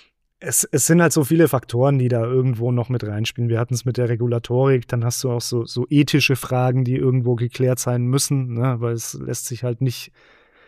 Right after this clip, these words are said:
nicht in jeder Situation einen, einen Unfall vermeiden und, äh, wer trägt dann, äh, die, die Haftung und so weiter und so. Es ist ja, es ist ja sehr komplex, dieses Feld, ne? Und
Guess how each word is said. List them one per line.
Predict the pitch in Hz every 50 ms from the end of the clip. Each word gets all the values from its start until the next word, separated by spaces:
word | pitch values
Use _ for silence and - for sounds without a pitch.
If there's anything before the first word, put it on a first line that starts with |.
| _ _ _ - _ _ -
nicht | 143 147 131 220
in | 196 147
jeder | 143 156 160 165
Situation | 147 - 160 - 151 151 143 - - 147 147 151 156 156
einen, | 160 147 135 139
einen | 139 - 139 135 139
Unfall | - 156 143 165 156 - - 143 135 135
vermeiden | 123 - 135 120 123 120 123 131 143 147 151 147 147 147 160
und, | 170 - 135 131 127 123 123 -
äh, | - 139 131 127 127 123 123 123 123 120
wer | 120 117 113 131 131 131 123
trägt | - - 135 127 - - -
dann, | 135 127 127 123 123 127 127
äh, | - 123 120 117
die, | 113 120 131 139 131 120
die | - 127 120
Haftung | 104 147 156 - - - 143 139 139 131
und | 131 131
so | 120 127
weiter | 123 123 123
und | 127
so. | 120 123 151
Es | - 147 127
ist | 170 170 -
ja, | 190 185 156 - -
es | 147 120
ist | 127 139
ja | 143 131
sehr | 120 - 143 131
komplex, | - - 120 107 - - 117 107 - -
dieses | - 110 95 98 - -
Feld, | - - - - - -
ne? | 117 113 127 143 143 135 143 -
Und | - 131 123 120 120 117 - -